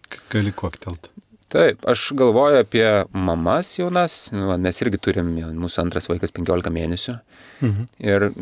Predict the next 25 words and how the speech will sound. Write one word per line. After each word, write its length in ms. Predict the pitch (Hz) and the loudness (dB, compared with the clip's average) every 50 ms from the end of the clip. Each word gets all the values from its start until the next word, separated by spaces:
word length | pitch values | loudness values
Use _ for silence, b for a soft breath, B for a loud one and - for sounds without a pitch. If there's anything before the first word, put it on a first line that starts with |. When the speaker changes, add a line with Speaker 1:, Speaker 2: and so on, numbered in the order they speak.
| - - | -10 -4
Speaker 2:
kartais 360 | - 120 117 117 117 110 - - | -2 0 0 0 0 -2 -4 -4
iš 80 | - | -6
tikrųjų 360 | - 127 - - 165 165 131 - | -6 -4 2 4 4 4 4 2
tu 80 | 120 | 0
matai, 200 | 113 98 127 117 - | 0 0 0 0 0
kad, 180 | 113 107 98 104 | -2 0 2 4
e, 260 | 101 98 98 101 95 98 - - - - 73 - - - - - _ - | 4 6 6 6 4 2 -2 -6 -10 -12 -10 -8 -8 -10 -12 -14 _ -14
bet 400 | - - 110 101 98 98 - - | -8 -4 0 2 2 2 0 0
kuris 300 | - 113 123 135 - - | 0 2 2 2 2 0
pabuvus 520 | - 104 95 95 107 113 107 101 95 - | -2 -2 0 2 2 4 4 4 2 2
ten 460 | - 90 90 87 87 85 85 85 85 - - - - - - - - - - - _ _ - - - - | 0 -2 0 0 -2 -2 -4 -4 -6 -8 -12 -16 -18 -18 -18 -18 -20 -20 -20 -20 _ _ -20 -20 -20 -6
tam 200 | - - 101 98 - | -2 0 0 0 0
tikrą 460 | - 113 - - 98 87 87 85 - | -2 0 2 4 4 4 4 2 2
laiką 500 | - 101 98 98 101 107 107 - 104 98 - | 0 0 4 4 4 4 4 2 0 -2 -2
ilgiau 760 | - 117 113 110 107 101 98 98 113 127 120 98 87 82 80 90 95 - _ _ _ | 0 2 2 4 2 2 2 4 4 6 6 6 4 2 -2 -6 -12 -18 _ _ _
vienas, 760 | - 95 90 95 107 107 98 87 78 80 78 - - - - - _ _ _ _ _ _ | -8 -4 0 2 2 2 2 2 -2 -4 -8 -10 -10 -12 -12 -16 _ _ _ _ _ _
kai 120 | - - 92 | -6 -2 -2
negali, 720 | 92 92 92 90 90 92 95 98 104 107 107 104 98 95 - - | 0 2 0 0 2 2 0 2 4 6 6 6 6 4 0 -4
tu 140 | - 87 87 | -8 -6 -4
neturi 360 | 101 98 95 - - 117 120 113 | -2 -2 -2 -2 0 0 2 2
laisvų 380 | 90 85 - - - 90 87 | 2 0 -2 -2 -2 0 0
rankų, 480 | 107 147 190 208 190 - - 80 78 90 - _ B B B B B B B B B B B B B B B B B B _ - | 2 2 2 0 0 0 -2 -2 -2 -4 -6 _ B B B B B B B B B B B B B B B B B B _ -6
natūraliai 760 | 104 101 - - 117 101 101 107 117 117 120 120 113 104 - _ - | -6 -4 -2 0 2 2 4 4 4 4 4 2 0 -2 -4 _ -2
išsunkia. 640 | 147 143 - - - - 82 73 - - - - - b b b b b b b b _ _ _ | -2 -2 -2 -4 -4 -4 -4 -6 -6 -8 -10 -10 -12 b b b b b b b b _ _ _
Speaker 1:
Mhm. 360 | - 120 107 95 92 92 95 | -2 0 0 0 -2 -6 -8